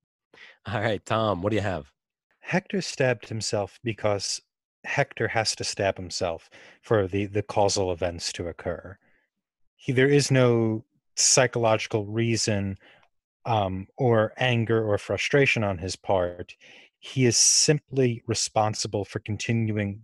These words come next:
Speaker 3: the cause of events. And as a kind of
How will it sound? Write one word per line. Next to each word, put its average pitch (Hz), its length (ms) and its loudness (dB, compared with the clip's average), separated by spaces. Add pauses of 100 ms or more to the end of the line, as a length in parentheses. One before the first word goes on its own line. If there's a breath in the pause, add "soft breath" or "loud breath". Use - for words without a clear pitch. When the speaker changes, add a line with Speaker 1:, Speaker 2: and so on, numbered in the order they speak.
Speaker 3:
the 98 400 -4 (320 soft breath)
cause 104 680 0
of 98 160 -4
events. 104 680 -2 (460 loud breath)
And 104 420 2
as 110 220 2
a 104 80 2
kind 110 260 -2
of 98 160 -6